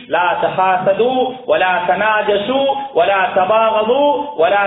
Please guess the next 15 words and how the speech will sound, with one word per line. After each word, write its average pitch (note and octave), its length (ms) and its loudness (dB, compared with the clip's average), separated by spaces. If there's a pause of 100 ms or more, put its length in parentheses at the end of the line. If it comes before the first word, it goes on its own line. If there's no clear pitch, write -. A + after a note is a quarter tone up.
(120)
ததாபரு A3+ 840 0 (100)
வலா G3 420 2
பைஅ B3 240 0 (240)
பஅதுக்கும் A3+ 640 0
அலா G3 460 0
பைஇ G#3 340 0
பஅதின்." F#3 720 0 (920)
இதெல்லாம் E3 360 0
இருந்துச்சுன்னா E3+ 640 -2
தான் E3+ 580 -2 (160)
நீ E3+ 100 -4
தக்குவாவோட F3 600 0
இருக்கணும். C#3+ 520 -2 (760)
என்ன G3 240 -2
விஷயம்? F#3+ 800 -2